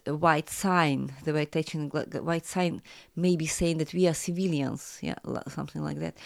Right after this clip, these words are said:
We are civilians, and we still don't know the exact reason why, um,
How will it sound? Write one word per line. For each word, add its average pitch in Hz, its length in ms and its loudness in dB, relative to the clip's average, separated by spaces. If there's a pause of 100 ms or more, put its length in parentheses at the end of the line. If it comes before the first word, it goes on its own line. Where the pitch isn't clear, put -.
(200)
We - 40 -2
are 156 40 -2
civilians, 165 640 -2 (340)
and 196 160 4
we 208 80 4
still 349 220 0
don't 277 280 2
know 233 160 4
the 190 120 4
exact 175 480 0
reason 165 480 -2
why, 196 460 2 (480)
um, 165 420 4